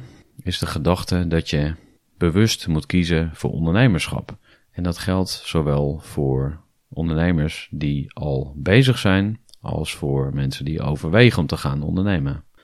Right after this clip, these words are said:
Nou, ik heb heel veel respect voor ondernemers. Volgens mij zijn ondernemers,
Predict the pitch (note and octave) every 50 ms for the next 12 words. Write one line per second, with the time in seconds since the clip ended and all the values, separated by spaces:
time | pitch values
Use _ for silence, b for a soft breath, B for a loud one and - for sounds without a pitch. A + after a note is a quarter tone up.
0 | b b b - C2+ - - F2 E2+ - F#2 E2+ F2+ A2 B2 G#2+ G2+ F2+ D#2+ E2
1 | D#2+ - - - G2 G#2+ - - - - - - A2+ A2+ G#2+ A2 A2 A2 A#2+ C3
2 | D3+ E3 D#3+ - - - - _ _ - - - E2 E2 E2 D#2+ E2+ E2+ F2 E2+
3 | D#2+ E2 D2+ C2 C2+ F2 F2+ E2 E2 E2+ E2 D#2+ D#2 D2+ - - - -